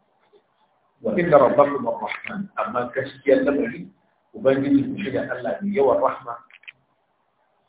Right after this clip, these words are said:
wanda ya bai wa Annabi Musa nasara akan matsafa, wanda ya, ya kubutar da ku, ya tsirantar da ku, da ku da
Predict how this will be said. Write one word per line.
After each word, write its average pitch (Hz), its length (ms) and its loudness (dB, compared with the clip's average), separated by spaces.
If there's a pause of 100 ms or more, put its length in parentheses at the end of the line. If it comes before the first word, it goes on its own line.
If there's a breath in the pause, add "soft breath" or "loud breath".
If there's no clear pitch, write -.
(600)
wanda 143 300 6
ya 127 140 2
bai 139 100 4
wa 135 180 8
Annabi 135 400 -2
Musa 127 340 0
nasara 135 400 -2
akan - 200 -10
matsafa, 127 460 -2 (1700)
wanda 151 720 4 (300)
ya, 139 120 2 (120)
ya 240 120 6
kubutar 196 580 4
da 151 80 6
ku, 135 280 -2
ya 156 200 4
tsirantar 185 580 4
da 147 100 6
ku, 143 280 -2
da - 60 2 (140)
ku 208 120 4
da 190 100 8